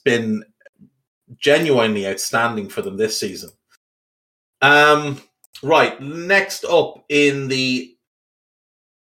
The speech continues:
Russian league, we've got F C, no, sorry, we've got, uh, S-, C S K A Moscow. So you've got Bruno Fuchs, uh, Jorge Carrascal, who's on loan, Chidra Ejuke.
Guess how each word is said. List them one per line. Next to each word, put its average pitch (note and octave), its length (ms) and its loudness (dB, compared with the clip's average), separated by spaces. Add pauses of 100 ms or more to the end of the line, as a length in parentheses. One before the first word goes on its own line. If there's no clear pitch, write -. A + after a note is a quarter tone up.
(360)
Russian C#3 440 2
league, B2 240 2
we've B2 180 -2
got C3 320 4
F D#3+ 180 2
C, D3 460 -2
no, C3 160 2
sorry, B2 240 0
we've A#2 160 -4
got, B2+ 240 2
uh, B2 300 2
S-, - 320 -2
C G#3 220 4
S F3+ 120 2
K E3 260 4
A C#3 40 2
Moscow. C3 640 0 (600)
So - 160 -2
you've C#3+ 160 4
got C3+ 380 4
Bruno G#3 240 6
Fuchs, - 640 -4 (140)
uh, B2 600 2 (520)
Jorge F3+ 320 2
Carrascal, D3 640 4
who's B2 180 -4
on A2+ 140 -4
loan, A#2 560 0 (1000)
Chidra F3+ 440 2
Ejuke. E3+ 640 -2